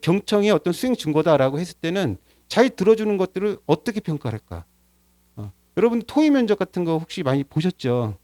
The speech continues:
이 토의 면접에서 가장 큰 평가 요소가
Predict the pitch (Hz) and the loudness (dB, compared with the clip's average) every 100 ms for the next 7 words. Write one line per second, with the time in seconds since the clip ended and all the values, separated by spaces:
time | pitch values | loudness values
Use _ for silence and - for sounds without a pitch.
0 | _ _ _ - - 277 294 254 180 180 | _ _ _ -10 -4 0 2 2 2 0
1 | 160 170 - - 135 175 190 135 - _ | -2 -4 -8 -8 0 0 0 -2 -6 _
2 | _ - 247 226 - _ 247 233 226 196 | _ -6 -2 -2 -6 _ -6 -2 -2 0
3 | 135 143 139 180 139 | -2 -4 -4 -2 -2